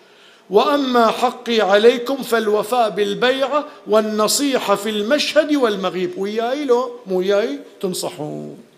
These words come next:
بعد نصيحة الإنسان لنفسه. أنصح نفسي؟ إيه أنصح نفسي؟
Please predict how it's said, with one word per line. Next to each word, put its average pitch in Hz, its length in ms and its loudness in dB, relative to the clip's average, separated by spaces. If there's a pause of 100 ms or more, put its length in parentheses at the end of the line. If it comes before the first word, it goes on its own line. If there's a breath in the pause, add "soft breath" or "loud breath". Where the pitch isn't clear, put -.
(640 loud breath)
بعد 233 440 8 (180)
نصيحة 214 560 -2
الإنسان 208 540 -4
لنفسه. 160 600 -8 (1900)
أنصح 160 420 -4
نفسي؟ 196 540 -10
إيه 196 200 -6
أنصح 156 320 -10
نفسي؟ 151 320 -14